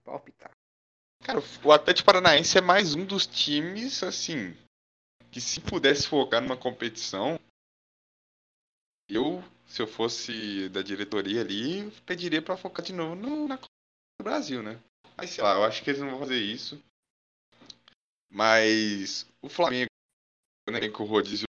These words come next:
Speaker 2: do Domi e tal, até lá os titulares, tudo já deve ter voltado. Eu acho que o Flamengo passa essa.
Speaker 1: É, eu também vou de Flamengo, eu nem vou argumentar muito,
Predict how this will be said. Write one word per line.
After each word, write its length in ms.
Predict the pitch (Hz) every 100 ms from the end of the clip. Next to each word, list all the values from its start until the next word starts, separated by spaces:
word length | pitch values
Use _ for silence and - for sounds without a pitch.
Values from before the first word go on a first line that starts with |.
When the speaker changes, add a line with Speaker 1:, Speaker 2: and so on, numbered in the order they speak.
| _ _ _ _ _ _
Speaker 2:
do 60 | 123
Domi 500 | 107 117 117 95 98
e 40 |
tal, 300 | 98 104 104
até 240 | 95 107
lá 240 | 101 101 113
os 480 | 107 87 - - -
titulares, 540 | 98 - 98 95 -
tudo 180 | - 110
já 140 | 104
deve 180 | 92 87
ter 120 | 98
voltado. 600 | 104 135 127 135 143 143 - _ _ -
Eu 80 |
acho 160 | 180 175
que 60 | -
o 40 |
Flamengo 320 | 160 143 143
passa 420 | - 101 - 95
essa. 260 | 90 87 - - -
Speaker 1:
É, 200 | 359 320
eu 80 | 190
também 320 | 190 226 196
vou 120 | 185
de 100 | 170
Flamengo, 480 | - 214 190 202 226
eu 40 | 180
nem 140 | 208
vou 140 | 180
argumentar 400 | 175 165 151 147 143 _ _ _ _ _
muito, 220 | 156 190